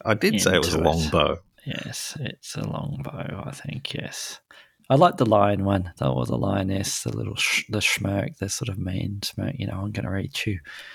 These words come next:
Speaker 2: um, look there. So that might be my favourite. Okay, what have you got, Mark, for us?
Speaker 1: Mine's much more serious topic, Brendan. Mine's, uh, um, uh, just a quick note that the, uh, chief, uh, veterinary officer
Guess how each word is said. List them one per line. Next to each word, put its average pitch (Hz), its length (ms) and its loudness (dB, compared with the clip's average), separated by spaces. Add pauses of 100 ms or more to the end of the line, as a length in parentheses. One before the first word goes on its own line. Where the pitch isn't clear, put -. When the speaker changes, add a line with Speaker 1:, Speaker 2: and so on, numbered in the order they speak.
(320)
Speaker 2:
um, 98 420 -4
look 101 440 -10
there. 104 320 -6
So - 200 -12
that - 120 -6
might 127 240 -8
be - 160 -16
my 104 160 -8
favourite. - 460 -8 (580)
Okay, 127 240 6
what 135 160 8
have 113 100 6
you 123 80 8
got, 113 220 6
Mark, 131 260 6
for - 140 0
us? 101 260 -2
Speaker 1:
Mine's 90 260 8
much 82 260 4
more 90 200 6
serious 87 340 6
topic, - 360 -2
Brendan. 71 360 2
Mine's, 92 400 8
uh, 80 260 4 (180)
um, 80 380 0 (240)
uh, 82 120 -4
just - 220 2
a 131 40 2
quick - 220 2
note 101 280 6
that 95 160 0 (180)
the, 95 580 6
uh, 85 300 2 (160)
chief, - 540 2 (200)
uh, 87 240 6
veterinary 87 420 4
officer 80 520 2